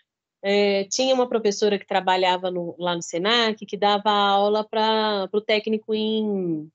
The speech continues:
enfermagem. Ela saiu do senac e montou um espaço pra ela. Ela fez, é, ela é enfermeira e fez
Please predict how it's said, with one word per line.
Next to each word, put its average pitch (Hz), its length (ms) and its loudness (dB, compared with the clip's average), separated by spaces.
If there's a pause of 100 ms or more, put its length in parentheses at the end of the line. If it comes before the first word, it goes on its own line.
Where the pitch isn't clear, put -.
(160)
enfermagem. 170 920 2 (680)
Ela 214 680 2
saiu 233 460 0
do 202 80 -4
senac 247 680 0
e 220 420 -2
montou 247 800 2 (340)
um 220 500 0
espaço 294 560 0
pra 202 180 0
ela. 170 380 0 (180)
Ela 185 260 2
fez, 196 320 -2
é, 175 560 0 (160)
ela 175 220 2
é 175 40 2
enfermeira 202 760 2 (340)
e 226 120 0
fez 214 1300 2